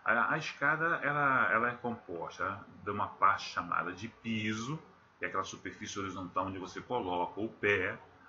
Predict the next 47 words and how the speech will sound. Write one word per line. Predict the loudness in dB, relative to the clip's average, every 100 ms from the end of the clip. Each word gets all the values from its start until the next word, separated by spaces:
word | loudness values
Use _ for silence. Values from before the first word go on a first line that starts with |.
| -10
tá? | 2 4 4
E | -2
de | -2 -2
espelho, | -4 2 4 4 2 -8 -14 -20 0
tá? | 2
Que | 2
é | -2
aquela | 0 0
parte | 0 -2 -4
vertical | -10 -10 -6 -2 -2
que | -2
fica | -12 -10 -8
entre | -8 -6
um | -6
espe-, | -8 -6 -4 -4 -4
entre | -8 -8
um, | -8 -6 -8 -14 -20 -10
um | -8
piso | -8 2 2 4 -2 -4
e | -2
outro, | 0 -2 -4 -8 -6
tá? | 0 2 0 -12 -18 -18 -14
E | -4
nós | -4 -2
temos | -6 -6
uma | -6
coisa | -6 -6
chamada | -2 -2
de | -2
patamar, | 0 0 2 0 4 4 2 -6 -14 -20 -20 -6
que | 0
é |
uma | 0 2
parte | 0 0
mais | -4 -4
comprida | -4 -10 -6 -8 -6
dos | -8 -10
pi-, | -6 -6 -4
de | -4
um |
dos | -2 -4
pisos, | -4 0 0 0
né? | -2
Um | 0
dos | -2
pisos, | -8 -12 -12 -10
né? | -6 -6